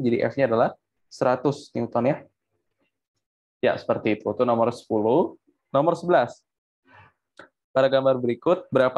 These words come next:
nilai F? Oke, sama. K M kalau di, di bidang miring, W per F. Berapa W-nya? Oh, satu, S per H. Satu lagi baru W per F. Apa yang diketahui di soal tergantung. Sekarang di, di soal diketahui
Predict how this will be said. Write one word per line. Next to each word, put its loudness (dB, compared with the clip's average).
nilai -2
F? -2
Oke, -14
sama. 0
K 2
M -4
kalau 0
di, -2
di 4
bidang 4
miring, 0
W 0
per -2
F. -
Berapa 0
W-nya? 2
Oh, 4
satu, -4
S -2
per 0
H. -2
Satu 0
lagi 2
baru 2
W 2
per -4
F. -
Apa 2
yang 0
diketahui 2
di -6
soal 0
tergantung. -2
Sekarang 0
di, 2
di 0
soal 2
diketahui -2